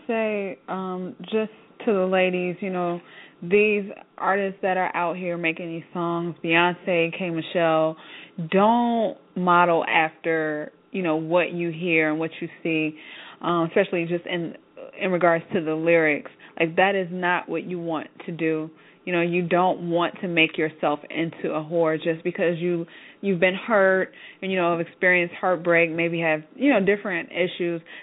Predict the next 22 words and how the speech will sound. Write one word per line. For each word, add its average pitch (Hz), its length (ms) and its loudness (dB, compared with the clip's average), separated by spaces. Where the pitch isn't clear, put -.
That 196 180 4
does 202 140 -4
not 202 320 -6
mean 185 540 -6
that 160 160 0
you 190 300 -2
should 175 120 -8
make 165 240 -2
yourself 165 480 -2
a 165 80 -4
whore. 165 320 0
That 165 160 4
does 165 180 0
not 170 200 2
solve 185 240 2
the 196 80 -4
problem. 196 500 2
It 170 80 2
actually 175 380 2
makes 170 340 -4
it - 300 -12
worse. 160 280 -2